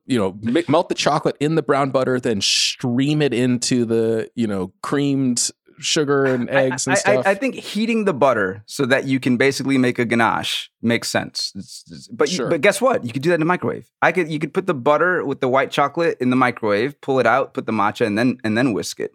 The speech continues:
Speaker 2: Browning the butter, I mean, like, she says it adds a nutty flavor, and, like, I get it. I know what brown butter is, but I wasn't, I, you know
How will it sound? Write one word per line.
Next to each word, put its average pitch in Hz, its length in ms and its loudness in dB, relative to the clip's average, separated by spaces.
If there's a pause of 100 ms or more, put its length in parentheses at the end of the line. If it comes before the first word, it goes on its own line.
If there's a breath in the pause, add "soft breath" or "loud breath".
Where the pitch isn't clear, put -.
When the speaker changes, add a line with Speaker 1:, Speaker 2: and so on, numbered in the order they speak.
(320 soft breath)
Speaker 2:
Browning 156 500 2
the 147 80 4
butter, 135 460 2
I 123 200 -4
mean, 131 180 0
like, 123 260 -2 (500 loud breath)
she - 140 -8
says 165 200 2
it 170 80 4
adds 143 220 2
a 160 40 2
nutty 135 320 2
flavor, 131 580 0
and, 131 160 2
like, 120 160 0
I 110 60 2
get 104 240 0
it. - 180 -2 (160)
I 98 160 -2
know 110 160 -2
what 104 120 -4
brown 110 240 -2
butter 104 260 2
is, 135 180 -2
but 113 140 0
I 139 120 4
wasn't, 175 340 -2
I, 135 140 2
you 156 180 -2
know 156 260 2